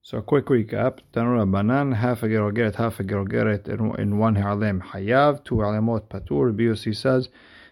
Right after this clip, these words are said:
um, if you took out the two reshut arabim and there was something blocking in between, patur, because they're not mitzaref. That means if you walked out two amot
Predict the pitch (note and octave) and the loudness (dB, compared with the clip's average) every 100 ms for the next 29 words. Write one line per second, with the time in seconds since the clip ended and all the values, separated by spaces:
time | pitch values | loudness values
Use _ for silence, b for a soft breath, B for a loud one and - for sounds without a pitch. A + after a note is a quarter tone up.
0 | - - G2 F#2+ F#2 - _ - _ _ | -10 -2 2 2 0 -2 _ -20 _ _
1 | _ G2+ F#2 C3 C3+ A2+ A2 F#2+ - A#2+ | _ -8 -2 0 2 0 0 -4 0 2
2 | G#2 A#2+ G#2 G2 F#2 F#2 A#2+ B2+ B2+ B | 2 0 0 -2 0 2 4 4 0 B
3 | B B - - G2 F#2+ F#2+ A#2 G#2 F#2+ | B B -8 -4 -2 -2 -2 -2 0 0
4 | G#2+ A2 A2 G#2 F#2+ F#2 - B2 A#2 A#2 | 2 0 0 0 0 -2 -2 0 2 0
5 | - _ - - - C3 A#2+ A2 G#2 G2 | -4 _ -2 -2 2 2 2 0 -2 -2
6 | F#2+ G#2+ A2 G2+ G2 - G#2 G2 G#2+ G#2 | 0 0 0 -2 -4 -4 -4 -4 -2 0
7 | G#2 G2 G2+ - G#2+ A#2 A#2 - A#2 G#2 | 0 -2 -6 -4 0 0 -2 -2 -2 -2
8 | - B2 A2 G#2 G#2+ C3+ - | -2 0 2 2 2 0 -2